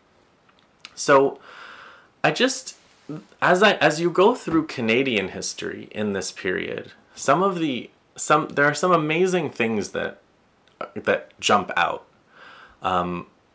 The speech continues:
some of the things that right now Canada is accusing China of doing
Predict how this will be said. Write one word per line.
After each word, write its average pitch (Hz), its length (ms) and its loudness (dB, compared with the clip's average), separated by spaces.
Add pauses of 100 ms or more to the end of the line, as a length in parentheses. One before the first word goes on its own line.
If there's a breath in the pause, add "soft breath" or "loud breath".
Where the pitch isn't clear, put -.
(200)
some 147 320 0
of 202 100 4
the 175 100 4
things 123 480 0
that 98 440 2
right 110 400 2
now 98 500 2
Canada 98 580 0
is 92 140 -6
accusing 90 640 -4
China 92 360 2
of 85 260 -6
doing 127 500 -4